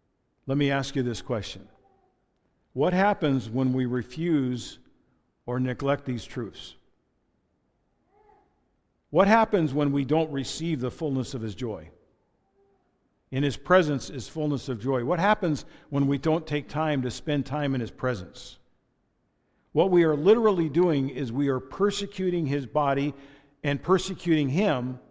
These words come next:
and causing ourselves to suffocate. Imagine if a father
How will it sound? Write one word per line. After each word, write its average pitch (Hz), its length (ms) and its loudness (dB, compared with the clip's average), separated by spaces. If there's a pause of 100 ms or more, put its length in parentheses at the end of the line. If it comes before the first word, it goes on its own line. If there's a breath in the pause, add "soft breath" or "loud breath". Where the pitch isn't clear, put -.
(380 soft breath)
and 151 180 -2
causing 170 540 0
ourselves 147 500 -2
to 139 120 -10
suffocate. 120 640 -6 (2500)
Imagine 190 520 6
if 160 140 2
a 151 80 -2
father 185 600 4